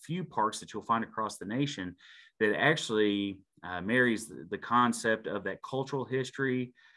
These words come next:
uh, that conservation, that wise use of the resource, along with the preservation. And so it's kind of a melting pot when it comes to national parks.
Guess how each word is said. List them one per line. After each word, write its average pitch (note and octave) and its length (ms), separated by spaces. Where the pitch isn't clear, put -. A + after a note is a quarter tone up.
uh, F#2 240
that F2 220
conservation, A#2 800
that F2+ 160
wise A2+ 420
use B2 260
of A#2 120
the A2+ 60
resource, A2+ 680
along A2 320
with A2 140
the A2 60
preservation. F#2+ 760
And F2+ 140
so A#2+ 160
it's A#2 100
kind G#3 180
of D3 60
a G#2 80
melting A#2+ 500
pot C3+ 380
when G#2+ 100
it E2+ 120
comes A#2+ 280
to - 80
national A2+ 460
parks. A#2+ 420